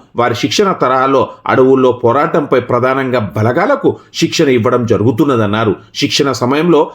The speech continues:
అన్ని విభాగాల్లో ప్రతిభ కనపరిచిన సిబ్బందికి రివార్డు అందించడం జరుగుతుందన్నారు. ఈ కార్యక్రమంలో అడిషనల్ డీసీపీ అడ్మిన్ సి రాజు,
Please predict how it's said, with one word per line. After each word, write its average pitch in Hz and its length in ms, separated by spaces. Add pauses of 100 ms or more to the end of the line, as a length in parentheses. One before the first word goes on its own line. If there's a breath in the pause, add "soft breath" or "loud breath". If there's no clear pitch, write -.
(160 loud breath)
అన్ని 208 260
విభాగాల్లో 147 580
ప్రతిభ 143 360
కనపరిచిన 131 440 (140)
సిబ్బందికి 156 500 (340 loud breath)
రివార్డు 127 460 (140)
అందించడం 120 560
జరుగుతుందన్నారు. 104 760 (300 loud breath)
ఈ - 20 (120)
కార్యక్రమంలో 127 580 (260 loud breath)
అడిషనల్ 190 460
డీసీపీ 127 380 (120)
అడ్మిన్ 113 320 (200)
సి 110 120 (100)
రాజు, 131 260